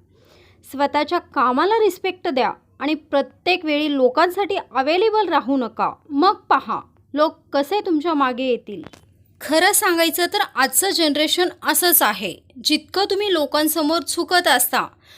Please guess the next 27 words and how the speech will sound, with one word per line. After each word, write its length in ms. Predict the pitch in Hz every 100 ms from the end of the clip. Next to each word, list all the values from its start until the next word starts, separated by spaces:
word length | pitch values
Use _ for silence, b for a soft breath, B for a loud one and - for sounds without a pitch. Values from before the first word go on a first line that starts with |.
| b b -
तर 120 | 339
लोक 360 | 302 302 330 -
तुम्हाला 320 | 311 285 294
तितकंच 520 | 320 311 - 349 339 - -
आणखीन 520 | 269 285 277 415 494 480
झुकवत 380 | 359 359 339 330
असतात, 400 | 269 - 233 180 -
स्वतःचा 600 | - 262 247 262 262 330
स्वार्थ 560 | 349 - 240 247 285 359
साधण्याचा 680 | 359 381 294 240 320 359
प्रयत्न 440 | 359 349 285 277 311
करत 320 | 302 285 277
असतात. 400 | 233 208 214 165 - _ _ _ _ _ _ _
तर 140 | 320 330
तुम्ही 400 | 359 330 294 349 -
असं 320 | 247 269 370 403
जीवन 360 | 330 311 330 339 -
कधीच 460 | 285 247 311 359 330
जगू 240 | 277 262
नका, 320 | 240 214 180 156 _ _ -
स्वतःलाही 720 | - 254 254 269 277 269 392
महत्त्व 520 | 403 311 311 320 320
द्या. 180 | 302 233 175 b b b b b
तुम्ही 400 | 320 311 302 370 427
तुमच्यासाठीही 800 | 359 277 320 330 330 320 349 381 -
खूप 280 | - 381 381
महत्त्वाचे 580 | 294 294 320 392 370